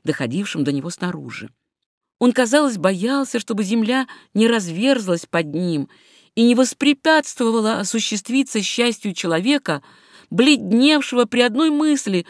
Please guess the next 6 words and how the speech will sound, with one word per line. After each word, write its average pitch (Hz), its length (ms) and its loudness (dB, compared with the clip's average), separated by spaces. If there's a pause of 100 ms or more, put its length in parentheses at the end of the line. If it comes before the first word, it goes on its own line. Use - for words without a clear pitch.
(260)
что - 180 -2
какое-нибудь 320 720 2 (200)
непредвиденное 277 960 2
обстоятельство 247 840 0
помешает 226 720 2
Эми 302 360 4